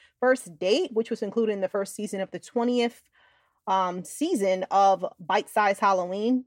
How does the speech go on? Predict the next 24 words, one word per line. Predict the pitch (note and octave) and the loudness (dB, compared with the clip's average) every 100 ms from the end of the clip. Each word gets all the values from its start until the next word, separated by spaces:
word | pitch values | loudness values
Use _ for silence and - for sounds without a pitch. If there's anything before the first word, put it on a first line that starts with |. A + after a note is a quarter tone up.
| - | -4
So | G#3 | -2
you | G3 B3+ | 0 0
could | C#4+ | 4
probably | B3+ A3 | 4 4
still | - G#3+ | 0 -2
find | F#3+ G3 F#3 | 0 -2 -2
it | F#3 | -2
on, | F3 F3 E3+ | -2 -4 -6
um, | F3 E3+ E3+ E3 _ _ _ _ | -8 -8 -10 -16 _ _ _ _
YouTube | C4 C4+ G#3+ | -2 0 -2
if | F#3+ F3 | -4 -6
you're | |
interested | F3+ F3+ F3 - | -6 -4 -6 -6
in | E3+ | -8
checking | E3+ D#3+ E3+ | -8 -10 -8
it | E3 | -2
out. | G3 A#3 - _ _ _ _ _ _ _ _ | 2 2 0 _ _ _ _ _ _ _ _
Then | A#3 G4+ F4+ | 4 4 2
also | C#4 C4 G4 B3+ A3 G#3+ A3+ _ _ _ | 4 4 4 4 6 6 2 _ _ _
coming | - B3+ G#3 | 0 2 2
out | G#3 - | 0 0
Thursday | G3+ G3 G3 | -2 -2 -4
the | |
fifteenth, | F#3+ G3 - A3 G#3 | -4 -6 -4 -6 -4